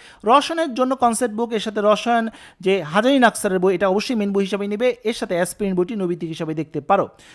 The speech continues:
গণিতের জন্য কেতাবুদ্দিন স্যারের বই, এর সাথে ককটেল বইটি দেখা যায়।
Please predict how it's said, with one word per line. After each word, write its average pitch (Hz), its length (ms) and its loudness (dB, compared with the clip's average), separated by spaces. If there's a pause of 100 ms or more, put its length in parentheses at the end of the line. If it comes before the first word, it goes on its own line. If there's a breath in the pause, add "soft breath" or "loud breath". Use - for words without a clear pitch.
(140 loud breath)
গণিতের 269 420 6
জন্য 190 220 0
কেতাবুদ্দিন 202 460 -2
স্যারের 202 240 -2
বই, 226 240 -2
এর 233 100 0
সাথে 202 300 -6
ককটেল 254 320 -2
বইটি 226 200 -6
দেখা 208 200 -2
যায়। 262 240 0